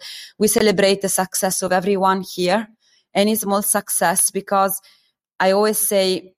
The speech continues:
if, uh, y-, you made it, maybe I have also the <laughs> chance of doing it, like, learning from you. So this has helped me a lot in the last months, really being together with other people who live my same life.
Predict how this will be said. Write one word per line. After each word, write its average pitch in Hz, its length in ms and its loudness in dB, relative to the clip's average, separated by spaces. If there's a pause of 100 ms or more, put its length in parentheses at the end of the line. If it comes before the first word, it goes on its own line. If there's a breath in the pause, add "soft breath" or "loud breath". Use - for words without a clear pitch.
if, 233 300 -6
uh, 208 220 2 (440)
y-, 185 220 -10
you 196 540 0
made 226 320 0
it, 226 340 -6 (340)
maybe 202 240 0
I 196 100 4
have 185 180 4
also 190 260 -2
the 196 100 -6
<laughs> - 120 0
chance 196 320 0
of 185 200 0
doing 190 360 0
it, 185 240 -4
like, 185 240 -2
learning 190 320 -4
from 180 240 -8
you. 180 240 -4
So 185 300 0 (680 loud breath)
this 208 300 2
has 196 340 2
helped 190 280 -2
me 185 180 0
a 180 60 -2
lot 185 360 -2
in 170 100 -8
the 170 60 -4
last 170 340 -8
months, 165 380 -8
really 180 340 -6
being 170 360 -6
together 170 440 -2
with 165 240 -8
other 170 260 -4 (120)
people 160 340 -6
who 156 140 -4
live 156 260 -4
my 160 140 -6
same 175 320 -4
life. - 680 -4